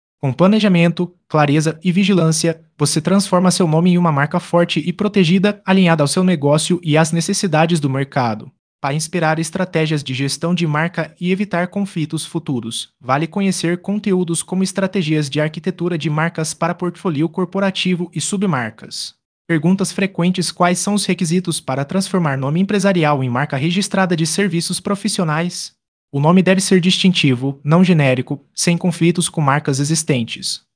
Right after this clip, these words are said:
Escolha a classe correta, comprove uso ou intenção de uso e protocole no impi. Como você checa se o nome já foi registrado? Pesquise no site do impi marcas e nomes empresariais, use variações e classes, considere consultar um especialista.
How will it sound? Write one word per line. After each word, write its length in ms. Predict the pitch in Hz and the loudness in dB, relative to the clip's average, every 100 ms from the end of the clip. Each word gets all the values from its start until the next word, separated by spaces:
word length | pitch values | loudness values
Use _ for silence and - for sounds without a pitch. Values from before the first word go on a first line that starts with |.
| _ _ | _ _
Escolha 340 | - - 196 | -4 2 2
a 40 | 170 | 2
classe 340 | 165 160 190 | 0 0 -2
correta, 600 | 185 143 143 120 117 117 _ | -4 0 0 0 -4 -10 _
comprove 460 | 190 185 180 180 | -2 2 2 2
uso 300 | 190 175 180 165 | 2 2 0 0
ou 140 | 165 | 0
intenção 440 | 170 175 180 165 | 0 0 0 0
de 120 | 165 156 | 2 2
uso 340 | 170 170 202 | 2 0 -2
e 80 | 196 | -4
protocole 600 | 190 180 180 180 160 170 | -4 -2 -2 2 2 2
no 160 | 170 156 | 0 -2
impi. 460 | 160 156 131 104 _ _ _ _ | -6 -4 -6 -6 _ _ _ _
Como 180 | 233 254 | -4 0
você 240 | 226 202 | 0 0
checa 300 | - 190 185 | 2 0 0
se 100 | - | 0
o 40 | |
nome 180 | 156 160 | 2 4
já 160 | 156 165 | 4 2
foi 180 | 165 190 | 2 4
registrado? 720 | 180 131 - 131 113 101 120 _ _ _ | 4 2 0 0 0 -4 -14 _ _ _
Pesquise 400 | - - 180 170 | -6 -2 0 0
no 100 | 170 | 0
site 400 | 175 180 190 - | 0 0 0 0
do 80 | 170 | 0
impi 220 | 170 185 | 0 2
marcas 440 | 180 165 165 156 - | 2 2 0 -4 -4
e 80 | 180 | -2
nomes 320 | 165 180 180 | 2 2 2
empresariais, 840 | 165 185 196 185 185 143 135 - - | 2 2 2 2 4 2 2 -2 -4
use 240 | 180 196 190 | -2 0 2
variações 640 | 180 190 190 - 175 175 - | 2 2 0 0 0 0 -4
e 80 | |
classes, 520 | 185 170 135 - 147 - | -2 2 2 0 -6 -6
considere 580 | - 220 233 160 165 | -2 -2 2 2 2
consultar 560 | 180 214 208 220 190 185 | 0 -2 -2 0 2 4
um 60 | 190 | 2
especialista. 880 | - 233 226 160 135 - - 113 | 2 0 0 0 0 -4 -10 -16